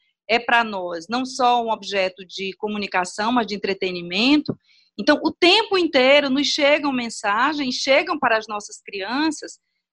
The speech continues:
mensagens de publicidade. Só que há um diferencial muito, muito importante da gente perceber. Houve uma mudança não só na intensidade com que essa publicidade nos chega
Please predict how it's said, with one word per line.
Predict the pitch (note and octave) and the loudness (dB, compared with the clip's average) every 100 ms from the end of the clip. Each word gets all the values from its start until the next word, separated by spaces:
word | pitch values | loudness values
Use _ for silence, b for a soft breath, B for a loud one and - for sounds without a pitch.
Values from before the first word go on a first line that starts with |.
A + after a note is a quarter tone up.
| - | 2
mensagens | D#4 D#4+ C#4 C#4 E4 D4 A#3+ | 2 4 4 6 6 2 -4
de | B3 | -8
publicidade. | A3+ G3 G#3 - - D#3 - - - _ _ | -12 -12 -12 -12 -8 -6 -6 -12 -20 _ _
Só | - G4 | 0 0
que | G4 F#4+ | 2 2
há | F4+ | 4
um | F#4+ G4+ | 2 -6
diferencial | - G4+ G#4 G4+ F4+ G#3+ E3+ C#3+ _ - | -8 -6 -6 -8 -4 -4 -4 -8 _ -10
muito, | A#3+ C#4+ F4+ D#4+ D4 A#3+ | -6 -4 -4 -8 -12 -4
muito | D4 D#4+ | -4 -4
importante | C4 G#3+ - G3 F#3 - | -4 -6 -6 -10 -10 -10
da | - | -8
gente | F#3+ F#3+ - | -8 -10 -10
perceber. | - F#3 G3 E3+ C#3+ - | -10 -6 -8 -6 -2 2
Houve | C4+ | 4
uma | E4+ F4+ | 6 6
mudança | F4+ D4+ G3+ C#4 D#4 C4+ G3 | 4 0 2 4 4 2 -2
não | G#3 C#4 | 0 0
só | D4 C#4 | 2 2
na | C4+ C4 | 2 2
intensidade | C4+ - D#4+ E4 C#4+ G3 A3+ D4 D4+ A#3 | -2 -2 -2 -2 -4 2 4 4 2 -4
com | A3 G#3 | -16 -14
que | A3 | -8
essa | F#3+ F#3 - | -8 -8 -16
publicidade | F#3 F#3 - - F3 E3+ E3+ | -16 -16 -16 -8 -6 -6 -12
nos | E3+ | -14
chega | - F#3 G#3+ B3+ - | -10 -4 -4 -4 -10